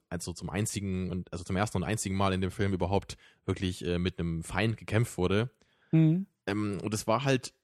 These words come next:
Speaker 1: auch immer gleich inszeniert. Es gab immer diese Außenaufnahmen von den Flugzeugen, wie sie halt ihre schicken Manöver fliegen und die Rollen machen und was weiß
Speaker 2: Mhm.
Speaker 1: ich. Und dann halt zwischendurch immer diese Shots ins Cockpit, wo die Piloten dann sich wild umdrehen nach hinten. Oh mein Gott, wo ist er jetzt wieder und was muss ich machen und wo ist der andere?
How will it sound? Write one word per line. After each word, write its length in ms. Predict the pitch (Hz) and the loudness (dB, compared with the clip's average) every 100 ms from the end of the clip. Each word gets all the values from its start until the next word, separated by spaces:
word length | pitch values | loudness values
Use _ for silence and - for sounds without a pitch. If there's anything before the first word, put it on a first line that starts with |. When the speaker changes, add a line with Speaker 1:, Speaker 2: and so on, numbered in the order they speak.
| _ | _
Speaker 1:
auch 140 | 117 110 | 0 2
immer 240 | - 143 156 | 4 8 8
gleich 340 | 120 127 139 | 8 6 6
inszeniert. 720 | 123 127 - 123 123 107 80 | 2 0 0 2 4 4 2
Es 120 | 101 - | -2 0
gab 120 | 107 | 2
immer 180 | 127 127 | 4 4
diese 220 | 95 92 | 4 6
Außenaufnahmen 760 | 113 151 151 127 131 131 123 123 | 8 8 4 2 2 2 2 2
von 140 | 117 | 2
den 120 | 98 | 0
Flugzeugen, 640 | - 165 160 143 135 135 | 0 -2 2 4 4 4
wie 80 | 113 | 2
sie 140 | 110 107 | 2 0
halt 160 | 101 | 0
ihre 180 | 98 95 | 0 -2
schicken 240 | - 117 | -2 -2
Manöver 400 | 95 87 113 143 | 0 4 4 4
fliegen 520 | 127 - 123 123 123 113 | 2 0 0 0 0 0
und 120 | 101 | -2
die 240 | 92 87 | -4 -4
Rollen 500 | 85 78 98 104 107 | -4 -2 2 2 2
machen 420 | 101 104 - 104 101 | 0 -4 -4 -4 -4
und 320 | 92 90 - | -4 -8 -12
was 180 | 92 - | -12 2
weiß 140 | 180 | 6
Speaker 2:
Mhm. 60 | 175 | 6
Speaker 1:
ich. 260 | - - - - - _ _ | 6 2 -12 -20 -20 _ _
Und 160 | 104 110 | 0 4
dann 160 | 113 | 6
halt 180 | 110 110 | 6 6
zwischendurch 500 | - 117 113 113 110 | 6 4 6 6 6
immer 200 | 107 107 | 4 4
diese 180 | 101 95 | 4 0
Shots 320 | - 107 - | 4 2 2
ins 260 | - 107 - | 0 0 2
Cockpit, 760 | - 110 - 104 104 - - - | 0 0 4 4 4 -8 -10 -4
wo 80 | 98 | -2
die 80 | 95 | 0
Piloten 340 | - 101 95 | 4 4 4
dann 440 | 98 98 98 95 - | 0 0 0 -2 -4
sich 240 | 92 87 | -8 0
wild 220 | 92 104 | 2 2
umdrehen 400 | 117 110 104 107 104 | 0 -2 2 2 2
nach 100 | - | 2
hinten. 420 | 117 - 110 110 | -2 -2 -4 -2
Oh 80 | 101 | 0
mein 140 | 113 | 2
Gott, 220 | 110 127 104 | 4 2 4
wo 100 | 120 | 2
ist 120 | 120 | 2
er 120 | 110 | 2
jetzt 220 | 117 110 | 2 0
wieder 420 | 113 117 117 117 | 0 2 2 2
und 240 | 101 104 - | 0 -4 -4
was 160 | 107 | -6
muss 140 | 113 110 | -4 -6
ich 120 | 98 | -2
machen 400 | 113 - 113 113 | -2 -2 -4 -2
und 140 | 101 | -2
wo 100 | 110 | 2
ist 120 | 117 - | 0 2
der 80 | 90 | 0
andere? 480 | 120 123 123 123 | 0 2 4 2